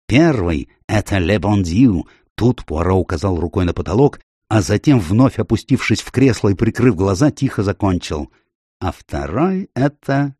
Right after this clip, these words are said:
Эркюль Пуаро». «Уверяю вас, месье, что вы глубоко ошибаетесь. Мсье граф выехал из Парижа в понедельник вечером». «Да,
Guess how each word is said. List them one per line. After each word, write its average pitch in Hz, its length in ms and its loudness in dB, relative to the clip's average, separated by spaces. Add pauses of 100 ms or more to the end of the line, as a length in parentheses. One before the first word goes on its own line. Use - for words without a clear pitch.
(260)
Эркюль 160 1000 -2
Пуаро». 87 680 -2 (1200)
«Уверяю 87 520 4
вас, 85 200 0
месье, 82 540 0
что - 260 -4
вы 92 140 0
глубоко 104 560 0
ошибаетесь. 101 800 -2 (320)
Мсье 98 340 0
граф 85 420 -2
выехал 92 420 0
из - 100 -6
Парижа 80 480 -2
в - 80 -10
понедельник 80 680 -2
вечером». 76 600 -2 (440)
«Да, 113 440 2